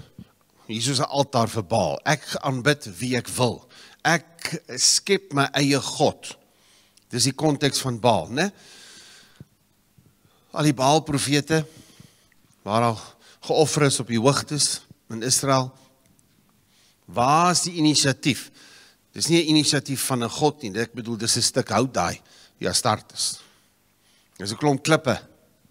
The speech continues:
Maar dit is ek wat besluit wie is God.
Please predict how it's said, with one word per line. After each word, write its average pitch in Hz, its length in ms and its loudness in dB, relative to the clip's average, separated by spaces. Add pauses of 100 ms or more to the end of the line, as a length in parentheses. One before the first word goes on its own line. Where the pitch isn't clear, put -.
(1900)
Maar 127 160 4
dit 139 140 2
is 147 160 0 (100)
ek 220 280 2
wat 139 200 2
besluit 123 480 2 (240)
wie 110 240 -4
is - 120 0
God. - 380 -12